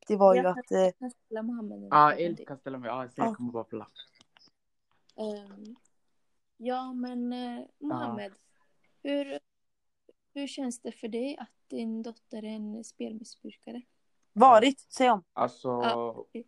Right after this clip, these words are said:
Speaker 3: ja, det, det har
Speaker 2: Ja,
Speaker 3: ju på-,
Speaker 2: Mohammed,
Speaker 3: det har
Speaker 2: hur
Speaker 3: ju
Speaker 2: känns
Speaker 3: påverkat.
Speaker 1: Vänta, tyst,
Speaker 3: Aha.
Speaker 1: Mohammed, tyst. Hon måste, hon måste säga om.
Speaker 2: Ja, Mohammed, hur känns det för dig att din dotter var en spelmissbrukare?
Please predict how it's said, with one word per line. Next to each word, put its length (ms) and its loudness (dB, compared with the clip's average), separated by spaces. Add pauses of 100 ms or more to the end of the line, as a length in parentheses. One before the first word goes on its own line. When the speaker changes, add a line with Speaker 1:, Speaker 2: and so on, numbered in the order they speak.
(140)
Speaker 3:
ja, 340 -2 (100)
det, 540 -10
det 180 0
har 140 6
Speaker 2:
Ja, 120 6
Speaker 3:
ju 80 6
på-, 220 4
Speaker 2:
Mohammed, 340 8
Speaker 3:
det 100 -6
har 80 -2
Speaker 2:
hur 80 -2
Speaker 3:
ju 60 -4
Speaker 2:
känns 120 -6
Speaker 3:
påverkat. 560 -2 (800)
Speaker 1:
Vänta, 180 -2
tyst, 200 0
Speaker 3:
Aha. 60 -4
Speaker 1:
Mohammed, 280 0 (160)
tyst. 240 -8 (340)
Hon 140 2
måste, 300 0
hon 80 4
måste 200 2
säga 200 4
om. 120 -2 (1120)
Speaker 2:
Ja, 260 -8
Mohammed, 480 -8 (840)
hur 100 -8
känns 360 -6
det 200 -4
för 60 0
dig 280 4
att 240 -14
din 140 -8
dotter 340 -14 (180)
var 160 -8 (260)
en 120 -12
spelmissbrukare? 960 -12